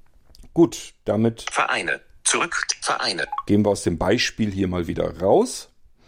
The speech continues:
Speaker 1: Dank an die Blautoren, dass ich sie als Beispiel hier im Podcast mal eben verwenden durfte. Jetzt erzähle ich euch noch etwas darüber, wer dynamische Kacheln in der Blinzeln-App bekommen kann. Das wären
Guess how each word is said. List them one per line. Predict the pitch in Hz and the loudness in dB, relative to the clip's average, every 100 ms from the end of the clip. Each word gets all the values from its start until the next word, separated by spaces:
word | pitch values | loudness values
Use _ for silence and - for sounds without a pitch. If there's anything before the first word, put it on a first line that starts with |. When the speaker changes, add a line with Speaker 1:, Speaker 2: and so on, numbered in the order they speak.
| - - _ - | -20 -20 _ -4
Speaker 1:
Dank | 98 101 | 0 0
an | - 92 | 0 0
die | 85 | 0
Blautoren, | 90 98 - 95 92 90 | 0 0 2 2 2 0
dass | 90 67 | -2 -2
ich | - | -2
sie | - - | 2 2
als | 85 - | 0 -2
Beispiel | 85 95 - 90 82 | -2 -2 -2 -6 -4
hier | 87 82 - | -2 -2 -2
im | 87 85 82 - _ _ - | -4 -4 -6 -12 _ _ -8
Podcast | - - 87 - | -6 -4 -6 -4
mal | 85 82 | -4 -2
eben | 82 | -4
verwenden | - 80 80 - 95 | -6 -6 -6 -6 -4
durfte. | 107 110 - 185 - - - - - 494 - - - - - - - - | -4 -4 -6 -8 -8 -20 -18 -16 -12 -10 -10 -12 -20 -20 -12 -6 -6 -2
Jetzt | 139 - | -4 -4
erzähle | 123 - 165 165 | -4 2 2 2
ich | - | 0
euch | 131 139 | 0 0
noch | 131 | -2
etwas | - 120 135 127 - | -2 0 0 0 2
darüber, | 110 117 123 123 120 120 - | 2 4 4 4 4 0 -8
wer | 90 107 113 113 117 113 - - _ _ _ - - - | -2 4 6 6 4 -2 -14 -20 _ _ _ -20 -14 0
dynamische | 117 101 95 107 101 | 2 4 2 0 -4
Kacheln | - 107 - 113 113 | -2 -4 2 2 4
in | 98 | 2
der | 92 | 0
Blinzeln-App | 85 101 - 87 87 | 2 2 2 -2 0
bekommen | - - 170 87 - | -2 -2 0 0 2
kann. | 147 214 254 _ - - - - - - - - - - - | 4 2 0 _ -20 -20 -18 -20 -20 -18 -16 -16 -18 -10 -2
Das | 117 | 2
wären | 117 120 90 82 | 6 6 4 -2